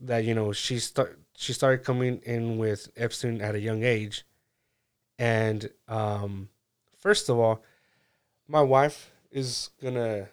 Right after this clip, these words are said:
try to look for things for us. So I'm gonna ask her, Joss,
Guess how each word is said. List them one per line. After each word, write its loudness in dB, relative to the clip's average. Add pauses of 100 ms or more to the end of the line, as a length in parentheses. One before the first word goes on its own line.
(340)
try 2
to -2
look -2
for -20
things -4
for -2
us. -6 (400)
So 2
I'm -8
gonna -4 (100)
ask -6
her, -8 (560)
Joss, 0